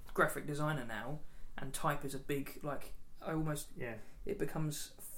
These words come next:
Speaker 1: fetishistic for me at some pl-, at some points. I'm really just, I, I like following it, and I like studying it, and I like reading about type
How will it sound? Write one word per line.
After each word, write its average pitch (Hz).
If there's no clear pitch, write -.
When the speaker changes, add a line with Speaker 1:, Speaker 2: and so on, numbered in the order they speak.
Speaker 1:
fetishistic -
for -
me 143
at -
some 139
pl-, -
at -
some 147
points. -
I'm 165
really 165
just, 156
I, 180
I 165
like 165
following 165
it, 156
and 156
I -
like 151
studying 151
it, 151
and 151
I -
like 147
reading 151
about 135
type -